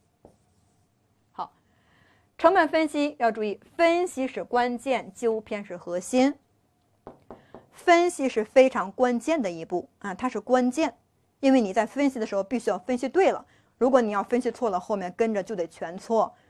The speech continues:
所以分析是关键。当你发现有偏差的时候，我们最终的目的是干什么？纠偏吧。所以呢，纠偏是核心。好，然后再来看一下四大纠偏措施。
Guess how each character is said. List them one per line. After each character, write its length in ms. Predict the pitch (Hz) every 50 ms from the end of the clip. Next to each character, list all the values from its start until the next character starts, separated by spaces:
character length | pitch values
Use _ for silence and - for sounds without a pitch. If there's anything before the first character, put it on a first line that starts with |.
| _ _ _ _
所 120 | _ 294
以 140 | 285 240 220 - _ _ -
分 220 | - 294 285 277
析 100 | 269 247
是 100 | 202 202
关 240 | 196 220 214 208 214
键。 260 | 214 247 226 196 - - _ _ _ _ _ _ _ _ _ _ _ _ _ _
当 160 | - 427 427
你 80 | 359 269
发 240 | - - 349 349 339
现 100 | 349 294
有 120 | 214 190
偏 240 | 185 - 262 254 247
差 100 | 277 262
的 80 | 254
时 120 | 233 - 202
候， 120 | 202 202
我 80 | 196 180
们 160 | 156 165 190
最 180 | - - 269 233
终 140 | - 254
的 80 | 233 220
目 140 | 226 262 269
的 60 | 208
是 100 | 202 196
干 180 | 196 208 196 202
什 100 | 185 170
么？ 280 | 180 185 190 214 247 - _ _ _ _ _
纠 180 | - 247 247
偏 300 | 247 - - 262 240 240
吧。 200 | 254 220 165 - _ _ _ _ _ _ _ _ _ _
所 140 | _ - 247
以 100 | 240 233
呢， 160 | 220 226 233 - - - _ _ _ _ _ _ _ _ _ _ _ _ _ _ _
纠 260 | - 277 269 262 254
偏 260 | 254 - - 233 233 220
是 100 | - 185
核 240 | 185 - - 180 180
心。 320 | 180 - 262 269 302 - _ _ _ _ _ _ _ _ _
好， 220 | - 175 151 - _ _ _ _ _ _ _ _ _ _ _ _ _ _ _ _ _
然 140 | _ 233 233
后 60 | 262
再 120 | 262 285 262
来 140 | 233 208 208
看 200 | 208 247 233 202
一 40 |
下 180 | 208 - 226 202
四 160 | - - 240
大 140 | 214 202 180
纠 100 | 185 -
偏 160 | 226 214 208
措 160 | 208 - 208
施。 320 | 190 - - 262 285 -